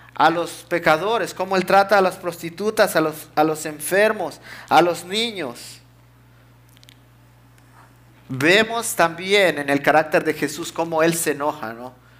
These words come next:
Porque la gente estaba utilizando el templo para propósitos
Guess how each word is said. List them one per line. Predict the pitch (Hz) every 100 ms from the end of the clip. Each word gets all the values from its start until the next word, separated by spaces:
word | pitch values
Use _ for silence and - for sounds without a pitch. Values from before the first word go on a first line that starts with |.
| _ _ _ _ _ _ -
Porque | 143 143 143 147
la | 143
gente | 123 - 185 190
estaba | 175 - 170 180
utilizando | 170 151 139 143 165 175 175 180 175 - - - - -
el | 139 135
templo | - 175 170 185 170
para | 143 127
propósitos | 135 123 151 170 175 165 175 175 165